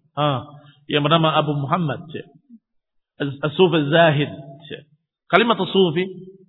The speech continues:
ada beberapa ulama yang digerai as-sufi, tapi mereka masih ahlu sunnah. Karena as-sufi ketika itu hanya untuk mengisyaratkan kalau beliau adalah az-zuhad, zuhud dalam dunia.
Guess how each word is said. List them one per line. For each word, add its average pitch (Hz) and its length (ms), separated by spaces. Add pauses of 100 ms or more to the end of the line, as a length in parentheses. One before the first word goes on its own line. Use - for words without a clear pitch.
(760)
ada 185 240
beberapa 165 480
ulama 151 600 (640)
yang 143 160
digerai 147 320
as-sufi, 170 720 (240)
tapi 147 240
mereka 147 400
masih 143 160
ahlu 160 240
sunnah. 117 320 (1040)
Karena 151 240
as-sufi 196 400
ketika 175 320
itu 185 240 (720)
hanya 170 400
untuk 175 320
mengisyaratkan 165 1400 (320)
kalau 143 240
beliau 151 320
adalah 139 320
az-zuhad, 120 800 (760)
zuhud 143 600
dalam 127 320
dunia. 113 360